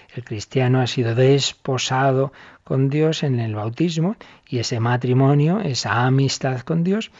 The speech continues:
puede y debe crecer con las buenas amistades, con las cosas buenas, pero por desgracia también puede irse enfriando y se puede romper por el pecado grave, por el pecado mortal. Pero Dios siempre nos va a ofrecer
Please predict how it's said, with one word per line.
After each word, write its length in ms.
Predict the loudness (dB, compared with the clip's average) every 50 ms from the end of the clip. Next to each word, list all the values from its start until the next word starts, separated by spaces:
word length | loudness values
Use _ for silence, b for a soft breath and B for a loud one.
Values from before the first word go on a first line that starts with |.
| B B B B B _
puede 380 | -4 -2 0 2 4 4 4 4
y 80 | 4 4
debe 300 | 4 2 2 0 0 0
crecer 560 | 0 0 0 0 0 0 0 0 0 -2 b b b b
con 180 | -10 -8 -8 -6
las 140 | -6 -8 -8
buenas 400 | -8 -8 -6 -6 -8 -8 -8 -6
amistades, 640 | -6 -4 -4 -6 -2 0 0 0 2 0 -2 -2 -4
con 280 | -6 -4 -4 -4 -4 -4
las 320 | -6 -6 -6 -8 -10 -10
cosas 380 | -10 -10 -10 -8 -10 -10 -6 -2
buenas, 400 | 0 0 2 2 0 -2 -4 -4
pero 320 | -4 -2 -2 -2 -4 -6
por 160 | -8 -8 -8
desgracia 420 | -6 -6 -6 -6 -6 -6 -6 -6 -6
también 380 | -4 -4 -4 -2 -2 -4 -4 B B B B B B _
puede 220 | -8 -6 -6 -6 -6
irse 180 | -6 -6 -4
enfriando 560 | -2 -2 -2 -2 -2 -2 0 0 2 2 2 2
y 100 | 0 0
se 140 | -4 -8
puede 300 | -10 -10 -8 -6 -6 -6
romper 720 | -6 -4 -2 0 2 2 2 0 0 0 0 0 0 -2 B B B B B B _ -8
por 140 | -6 -4
el 140 | -4 -4 -4
pecado 540 | -6 -6 -6 -4 -4 -4 -4 -4 -4 -6 -6 -6
grave, 460 | -6 -4 -2 -2 -2 -2 -4 -6 -8
por 160 | -8 -8 -8 -8
el 80 | -8
pecado 500 | -8 -8 -8 -6 -6 -6 -6 -8 -8 B B B B B _
mortal. 560 | -8 -6 -6 -6 -8 -8 -8 -8 -8 -10 B B B B B B B _ _
Pero 220 | -6 -4 -2 -2
Dios 240 | 0 -2 -2 -2 -2
siempre 320 | 0 0 0 0 0 -2
nos 220 | -4 -6 -6 -6 -4
va 100 | -2 -2
a 40 | -2
ofrecer 540 | -2 -2 -2 -4 -2 -2 -2 -4 -4 -6